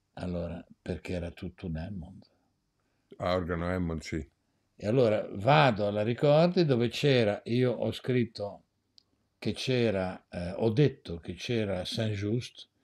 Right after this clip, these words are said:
Speaker 1: invece mi ha corretto questa persona che mi dà del falso e su questo ha ragione. C'era Colombini,
Speaker 2: Eh.
Speaker 1: faccio il figo, butto la lacca sul, sulla scrivania e dico la frase,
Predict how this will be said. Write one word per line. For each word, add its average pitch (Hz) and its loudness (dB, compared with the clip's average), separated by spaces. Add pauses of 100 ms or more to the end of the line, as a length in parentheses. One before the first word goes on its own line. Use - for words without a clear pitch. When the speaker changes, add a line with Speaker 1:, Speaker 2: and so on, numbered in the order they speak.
(360)
Speaker 1:
invece 113 2
mi 101 0
ha 104 -2
corretto 107 -4
questa 95 -4
persona 90 -6
che 90 -8
mi 95 -6
dà 92 -6
del 98 -6
falso 98 -6
e - -14
su - -8
questo 104 -8
ha - -4
ragione. 92 -10 (800)
C'era 107 0
Colombini, 92 -2 (280)
Speaker 2:
Eh. 67 -12 (280)
Speaker 1:
faccio - -2
il 92 -6
figo, 110 -4
butto 143 2
la 110 2
lacca 120 0
sul, 95 -6
sulla 104 -8
scrivania 147 0
e 104 -4
dico 135 -2
la 113 -4
frase, 160 -2